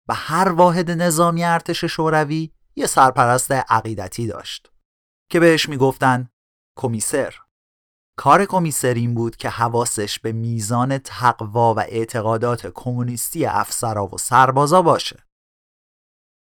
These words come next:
داخل کروشه بچه‌هایی که سربازی رفتن از قدرت یگان عقیدتی سیاسی خبر دارن. ما یه فرمانده عقیدتی داشتیم که ستوان یکم بود، اما پشت سرش بهش می‌گفتن تیمسار سه ستاره.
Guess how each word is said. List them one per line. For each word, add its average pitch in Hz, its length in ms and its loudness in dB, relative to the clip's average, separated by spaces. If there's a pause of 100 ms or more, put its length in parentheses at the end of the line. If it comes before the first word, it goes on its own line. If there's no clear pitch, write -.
(120)
داخل 196 320 2
کروشه 170 520 -2
بچه‌هایی 160 460 0
که 254 100 -4
سربازی 123 640 2
رفتن 135 360 0
از 151 220 -2
قدرت 139 440 -4
یگان 131 600 -2
عقیدتی 113 680 -4
سیاسی 113 560 -4
خبر 104 420 -2
دارن. 92 400 -12 (800)
ما 131 100 -2
یه 143 60 -4
فرمانده 123 480 4
عقیدتی 120 460 0
داشتیم 139 380 -4
که 151 100 -6
ستوان 107 580 -6
یکم 107 480 -6
بود، - 240 -14 (720)
اما 131 160 0
پشت 117 360 -4
سرش 156 460 -4
بهش 123 300 -8
می‌گفتن 127 460 -2
تیمسار 110 600 -6
سه 98 200 -8
ستاره. 90 600 -12